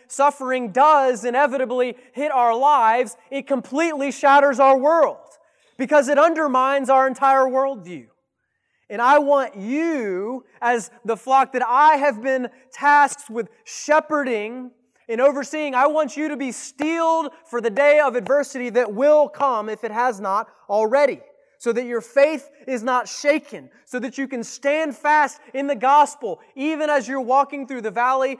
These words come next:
of the shadow of death. My desire is that at the end of this six weeks, you would love God more, you would fear God more, that you would see that God is so much greater, so much more glorious, so much more worthy of your worship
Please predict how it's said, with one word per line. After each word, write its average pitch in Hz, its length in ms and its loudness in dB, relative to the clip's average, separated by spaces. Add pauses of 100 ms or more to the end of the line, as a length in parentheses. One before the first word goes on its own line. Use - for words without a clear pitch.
(140)
of 233 100 -10
the 202 80 -10
shadow 254 540 -4 (220)
of 202 220 -8
death. 208 500 -8 (500)
My 240 180 0
desire 269 580 2
is 214 140 -4
that 226 120 -2
at 240 120 -4
the 240 160 -6
end 294 260 -4 (160)
of 240 140 -6
this 269 160 -8
six - 280 -10
weeks, 277 280 -8 (140)
you 247 120 -6
would 240 180 -4 (140)
love 247 560 2
God 262 260 2
more, 240 240 0
you 247 160 -6
would 262 160 -8 (120)
fear 330 480 -2
God 277 240 4
more, 262 180 0
that 220 180 -2
you 311 100 -2
would 285 120 -4 (180)
see 339 460 -2
that 269 180 0
God 302 220 6
is 277 100 0
so 339 320 2
much 339 260 2
greater, 202 400 -10 (340)
so 359 340 2
much 339 240 0
more 302 160 -2
glorious, 240 420 -2 (120)
so 381 400 0
much 359 200 0
more 311 200 -4
worthy 294 320 0
of 254 120 0
your 269 140 -6
worship 262 420 -2